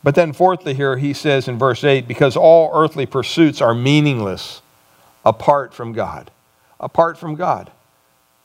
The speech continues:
That's a very important thing to say there. He says in verse eight, "Vanity of vanities," says the preacher,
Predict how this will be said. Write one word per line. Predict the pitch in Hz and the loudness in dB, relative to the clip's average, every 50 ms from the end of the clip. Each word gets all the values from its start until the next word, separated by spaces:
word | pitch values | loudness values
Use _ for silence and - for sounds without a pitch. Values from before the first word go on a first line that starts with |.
| _ _ _ _ _ _ _ - | _ _ _ _ _ _ _ 0
That's | 131 139 143 - | 0 0 0 0
a | 156 | -4
very | 127 139 143 143 143 | -4 -2 -2 -2 -2
important | 139 123 - 143 135 135 135 127 135 | -4 -4 -2 0 0 0 -2 -4 -4
thing | 165 160 160 156 | -2 -2 -2 -2
to | 151 | -6
say | 139 - 185 196 175 | -4 -2 0 2 2
there. | 147 120 110 | 2 2 0
He | 143 135 | 0 -2
says | - - 185 214 180 143 135 143 - - | 0 2 4 4 6 4 2 0 -6 -12
in | - - 117 | -14 -12 -2
verse | 117 131 143 - - | 0 0 0 2 2
eight, | 165 147 143 147 | 2 2 2 -2
"Vanity | 127 107 135 143 160 180 175 160 143 147 143 143 | -2 0 2 2 2 0 -2 0 0 0 0 2
of | 135 117 113 104 | 2 0 2 2
vanities," | 135 151 165 175 151 120 101 104 98 98 101 - | 2 2 2 2 0 -4 -6 -6 -8 -8 -10 -6
says | - 131 117 110 110 - | -4 -2 -2 -2 -4 -6
the | 110 | -10
preacher, | - - 160 151 120 - 101 92 95 | -2 2 2 2 2 -2 -8 -14 -14